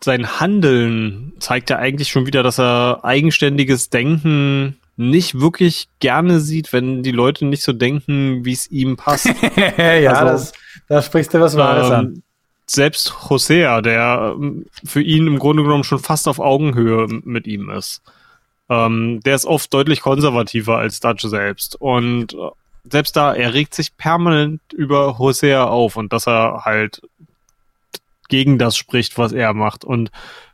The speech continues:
Speaker 1: wenn das dann Leute wagen, andere Leute aus der Gang wagen, äh, halt zumindest eine andere Meinung auch nur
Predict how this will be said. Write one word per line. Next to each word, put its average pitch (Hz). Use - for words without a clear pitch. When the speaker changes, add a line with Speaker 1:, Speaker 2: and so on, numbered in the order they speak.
Speaker 1:
wenn 127
das 135
dann 127
Leute 143
wagen, 127
andere 233
Leute 131
aus 117
der 120
Gang 117
wagen, 110
äh, 120
halt 113
zumindest 151
eine 117
andere 127
Meinung 208
auch 113
nur 110